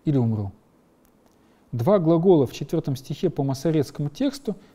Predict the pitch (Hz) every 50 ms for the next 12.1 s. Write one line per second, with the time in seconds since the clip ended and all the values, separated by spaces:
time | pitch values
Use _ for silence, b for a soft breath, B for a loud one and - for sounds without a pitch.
0 | B B - - - 151 214 220 - - - - - 190 196 196 202 202 - 170
1 | 170 160 - - 170 165 175 170 - - 156 123 104 107 117 - _ _ _ _
2 | _ _ _ _ _ _ _ _ _ _ _ _ _ _ - 160 139 - - 143
3 | 143 143 131 - - 147 170 214 254 233 - - - - - 170 156 135 127 147
4 | 156 135 - - - - - - _ _ _ _ _ _ _ _ _ _ _ _
5 | - B B B B _ _ - 170 220 226 185 180 170 - - - 214 226 -
6 | - 143 - - - 147 135 139 151 139 - - - 220 214 202 190 151 - -
7 | - - 143 127 139 180 233 226 - - 208 185 180 185 185 - b b b b
8 | b b b b b - 139 127 127 131 135 131 - 233 196 - 143 139 143 151
9 | 143 143 160 190 214 220 202 196 185 170 147 139 139 151 156 151 143 139 - B
10 | B B B B B - 143 143 139 - - - 202 214 208 202 180 165 156 143
11 | 135 123 120 120 - 139 123 127 123 113 127 151 175 190 185 165 156 143 127 120
12 | 117